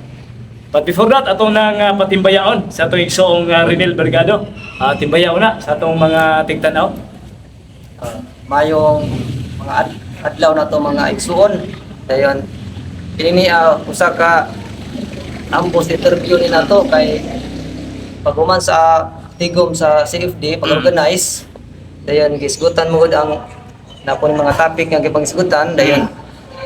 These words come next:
Speaker 2: kabahin pud sa, sa kasaysayan sa akong, sa wala pa ko nahimong katoliko.
Speaker 1: Mm.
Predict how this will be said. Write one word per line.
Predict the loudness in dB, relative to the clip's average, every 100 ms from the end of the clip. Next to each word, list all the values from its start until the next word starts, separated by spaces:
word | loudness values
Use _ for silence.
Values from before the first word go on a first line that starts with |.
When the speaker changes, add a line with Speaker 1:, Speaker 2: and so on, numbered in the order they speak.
| -14 -4
Speaker 2:
kabahin | 0 2 4 2
pud | 2 0 0
sa, | 0 2 4 2 -2 -8 -16 -18 -16
sa | -10 -6
kasaysayan | -2 0 2 2 2 2
sa | 2 0 2
akong, | 2 4 2 -2 -10 -16
sa | -6 2
wala | 2 2
pa | -2
ko | 2 2
nahimong | 4 2 0 -2 -8
katoliko. | -4 -4 0 -2 2 2 2
Speaker 1:
Mm. | 0 0 0